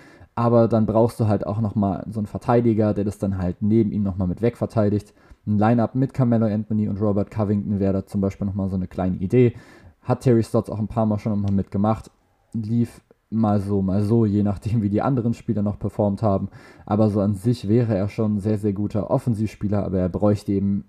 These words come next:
in der Defense noch einen von der Bank, der eben quasi für ihn mit verteidigt. Und das könnte man tatsächlich auch Enes Kanter so ein kleines bisschen mit vorwerfen.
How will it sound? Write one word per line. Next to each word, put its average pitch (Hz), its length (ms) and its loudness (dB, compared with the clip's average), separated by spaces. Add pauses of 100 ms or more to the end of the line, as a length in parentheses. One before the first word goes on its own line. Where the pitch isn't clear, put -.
in 131 180 0
der 120 140 2
Defense 110 520 -2
noch 104 140 -2
einen 104 360 0
von 107 200 0
der 101 120 2
Bank, 101 280 0 (480)
der 110 240 4
eben 110 200 4
quasi 107 360 2
für - 140 -4
ihn 87 200 0
mit 87 160 -2
verteidigt. - 720 -6 (920)
Und 113 180 -4
das 147 260 4 (100)
könnte 156 280 4
man 143 160 4
tatsächlich 127 360 0
auch 117 120 -2
Enes 110 240 -4
Kanter 131 300 0
so 120 100 -4
ein 120 80 -2
kleines 117 320 -2
bisschen 120 220 -4
mit 107 100 0
vorwerfen. 110 560 2